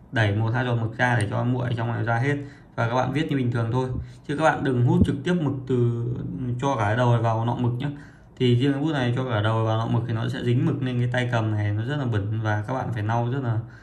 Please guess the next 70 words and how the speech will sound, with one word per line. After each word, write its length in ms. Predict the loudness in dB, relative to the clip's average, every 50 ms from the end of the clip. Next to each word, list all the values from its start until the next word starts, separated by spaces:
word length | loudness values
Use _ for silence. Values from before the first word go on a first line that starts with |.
| -20 -20 -20 -20 -14 -6
vất 180 | -6 -4 -2 0
vả. 300 | 0 2 2 0 -2 -4 -6 -14 -20 -20 -20 -20 -20 -20 -10 -6
Nên 120 | -4 -2
đấy, 180 | 0 0 -2 -2 -4 -10 -12 -16 -20 -20 -20 -20 -14 -4
thì 240 | -2 0 0 0 0
cái 120 | -2 -4 -4
dòng 200 | -4 -2 -2 -2
bút 120 | -2 -2 0
này 320 | 0 0 0 0 0 -2 -6 -4
thì, 160 | -4 -2 -2
à, 180 | -2 -2 -2 -4 -6 -10 -18 -20 -20 -20 -20 -20 -20 -20 -10
à, 200 | -4 -2 -2 -2 -2 -4
các, 120 | -6 -6 -4
khi 140 | -4 -2 -2
các 100 | -2 0
bạn 280 | -2 -2 -2 -2 -4 -2
mua 240 | 0 0 0 0
cái 80 | 0 -2
dòng 200 | -2 -2 0 0
bút 100 | 0 0
này 160 | 0 0 0
thì 160 | 0 0 -2
bút 100 | -2 -2
này 100 | -2 -2 -2
nó 60 | -4
không 200 | -4 -4 -4 -2
có 80 | -2 0
hộp. 200 | 2 2 2 2 -2 -6 -10 -12 -16 -20 -20 -20 -10 -4
Còn 80 | -2
nếu 140 | 0 0 0
các 60 | 0
bạn 240 | 0 0 -2 -2 0
muốn 220 | 0 0 0 2
tặng 220 | 0 0 -2 -2 -4
các 60 | -2
em 140 | -2 -2 0
học 120 | -2 -2 -4
sinh 320 | -2 0 2 2 2 2 0
và 120 | 0 0
muốn 160 | 0 -2 -2
khắc 220 | -2 -2 -2 0 0
bút, 260 | 0 0 0 -2 -6 -14 -16 -18 -18 -12
khắc 160 | -8 -8 -6 0 2
tên 180 | 2 2 2
thì 60 | 2
bên 140 | 2 0 0
mình 100 | 0 0
khắc 120 | -2 -2 -4 -4
tên 160 | -2 -2 0
miễn 140 | 0 -2 -2
phí. 340 | -2 0 0 2 2 0 -2 -4 -10 -16 -18 -20 -20 -20 -18 -6 -4
Còn 120 | -2 -2
các 80 | 0 0
bạn 180 | 0 0 0
muốn 140 | -2 -2 0
tặng 160 | -2 -2 -2 -4
các 60 | -4
em 140 | -4 -2 -2
học 160 | -2 0 0
sinh 140 | 0 0 0
thì 100 | 0 0
các 60 | 0
bạn 200 | 0 0 -2 -2
mua 140 | -2 -2 0
thêm 180 | 0 -2 -2 0
cái 80 | -2
hộp 160 | -2 -2 -2 0 0
nhỏ 280 | 0 2 2 2 0 0
như 60 | 0 2
này. 180 | 2 2 2